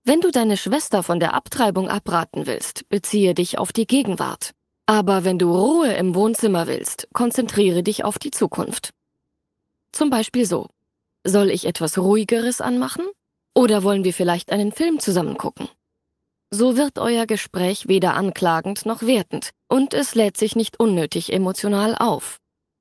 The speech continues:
Blink Nummer drei. Die drei großen Instrumente der Überzeugungskunst sind Logos,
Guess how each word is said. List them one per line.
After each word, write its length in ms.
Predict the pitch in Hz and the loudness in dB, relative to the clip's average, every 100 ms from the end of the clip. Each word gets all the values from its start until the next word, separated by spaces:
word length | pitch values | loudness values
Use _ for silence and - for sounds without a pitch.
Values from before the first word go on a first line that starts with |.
| _ _ _ _ _ _ _ _ _ _ _ _ _ _ _ _ - | _ _ _ _ _ _ _ _ _ _ _ _ _ _ _ _ -4
Blink 500 | 208 202 269 359 - | 0 0 0 -4 -2
Nummer 300 | 202 196 247 | 0 2 2
drei. 560 | 247 175 180 170 - 202 _ _ _ _ _ _ _ _ - | 0 0 0 0 -4 -8 _ _ _ _ _ _ _ _ -2
Die 100 | 220 | 0
drei 320 | 220 208 294 | 2 2 0
großen 460 | 311 214 247 - 233 | 0 0 0 0 0
Instrumente 680 | 202 185 190 190 190 185 | 0 -2 0 2 2 0
der 160 | 165 180 | 0 0
Überzeugungskunst 1300 | 175 175 - 262 262 170 143 - 175 - - - - - | 0 -2 0 0 0 0 -2 -6 -6 -6 -8 -8 -8 -2
sind 520 | 185 170 139 - - | 0 0 -2 -8 -2
Logos, 720 | 185 185 185 180 262 - - | 2 4 2 0 -4 -4 -10